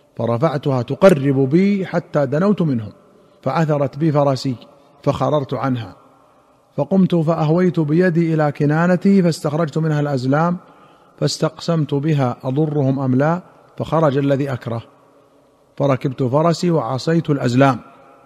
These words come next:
تقرب بي، حتى إذا سمعت قراءة رسول الله صلى الله عليه وسلم وهو لا يلتفت،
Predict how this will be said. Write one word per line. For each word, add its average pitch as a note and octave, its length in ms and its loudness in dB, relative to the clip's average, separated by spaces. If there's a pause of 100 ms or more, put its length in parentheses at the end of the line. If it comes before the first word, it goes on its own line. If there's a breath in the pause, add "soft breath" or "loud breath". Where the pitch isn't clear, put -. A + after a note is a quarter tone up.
(120)
تقرب E3 520 2
بي، C3+ 320 0
حتى D3+ 400 -2
إذا D3 160 0
سمعت D3 380 -4
قراءة C#3+ 520 -2
رسول D#3 280 0
الله D3 240 0
صلى C#3 240 -4
الله C3+ 300 -2
عليه B2+ 180 -4
وسلم D3+ 420 -4 (680 soft breath)
وهو C#3 260 4
لا D3+ 140 4
يلتفت، C3+ 560 -2